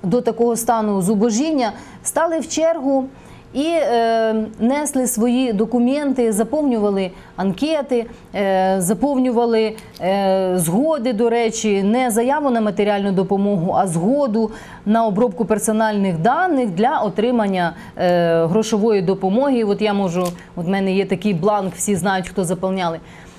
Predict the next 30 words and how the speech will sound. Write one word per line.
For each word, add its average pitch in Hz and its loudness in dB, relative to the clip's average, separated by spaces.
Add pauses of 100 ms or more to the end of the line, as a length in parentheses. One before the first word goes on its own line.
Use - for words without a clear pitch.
(260)
Е, 208 0
для 208 0
того, 359 0
щоб 277 -2
отримувати 240 -2
цю 254 -2
тисячу 220 -2
гривнів. 156 -4 (380)
На 233 0
сьогоднішній 330 0
день, 349 2
на 285 0
останній 262 0
сесії, 269 0
Максим 240 0
Степанов 262 0
прокоментував, 247 0
що 254 -2
це, 262 -2 (280)
е, 208 0
не 269 2
буде 247 2
тисяча 285 -2
гривнів, 254 0
ніхто 240 0
не 262 2
знає, 233 0
скільки 277 -2
це 254 0
буде. 214 0